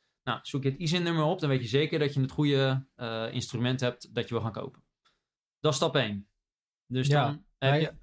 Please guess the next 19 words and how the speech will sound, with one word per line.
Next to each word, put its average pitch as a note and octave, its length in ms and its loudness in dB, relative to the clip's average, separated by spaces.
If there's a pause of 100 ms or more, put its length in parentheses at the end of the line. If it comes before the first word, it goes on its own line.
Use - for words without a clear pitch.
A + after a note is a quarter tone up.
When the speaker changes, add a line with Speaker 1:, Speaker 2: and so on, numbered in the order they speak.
(160)
Speaker 1:
ja? D#3 200 -2 (180)
Speaker 2:
Nou, D#3 140 4
wat G3 80 6
ik G3 80 4
heb F#3+ 100 2
gemerkt F#3 360 4
is D#3+ 100 4
dat D#3+ 140 2
er E3+ 60 4
dan E3 200 4
ook E3+ 200 4
een, D3+ 220 4
een, C#3 300 6
eh, B2 880 4
stad - 420 0
achter B2+ 300 0
staat, - 460 0
tussen B2+ 260 2
haakjes. A2+ 680 -2